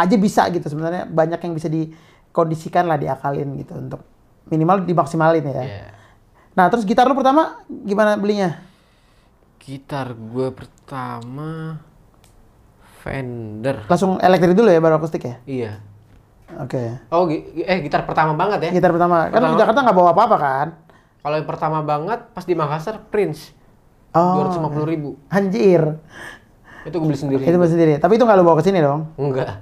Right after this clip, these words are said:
Speaker 1: <laughs>
Speaker 2: Gue tinggalin sana.
Speaker 1: Oh, ya. Kalau yang di sini?
Speaker 2: Di sini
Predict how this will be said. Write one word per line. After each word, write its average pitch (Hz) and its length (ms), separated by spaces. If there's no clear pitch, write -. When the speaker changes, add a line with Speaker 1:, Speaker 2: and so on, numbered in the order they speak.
Speaker 1:
<laughs> - 1800
Speaker 2:
Gue 143 100
tinggalin 143 380
sana. 190 260
Speaker 1:
Oh, 190 140
ya. 147 140
Kalau 175 180
yang 196 80
di 185 100
sini? 226 140
Speaker 2:
Di 131 120
sini 135 520